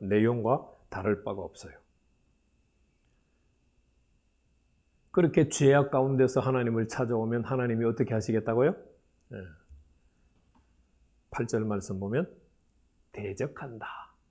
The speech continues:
그 사람을 대적하여 그들을 놀라움과 표징과 속담거리가 되게 하여 내 백성 가운데서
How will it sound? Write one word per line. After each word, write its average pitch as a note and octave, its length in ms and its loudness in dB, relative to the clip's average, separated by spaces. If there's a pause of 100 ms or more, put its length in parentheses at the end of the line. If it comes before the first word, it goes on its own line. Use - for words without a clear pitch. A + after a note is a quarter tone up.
(760)
그 E3 280 12
사람을 D3+ 640 2 (520)
대적하여 G2+ 920 2 (1700)
그들을 C#3 640 10 (220)
놀라움과 B2 1300 12 (180)
표징과 D#3 840 6 (160)
속담거리가 D#3 1040 2
되게 A#2 240 2
하여 B2+ 420 8 (300)
내 A2 340 6
백성 A2 400 0
가운데서 G2+ 640 -2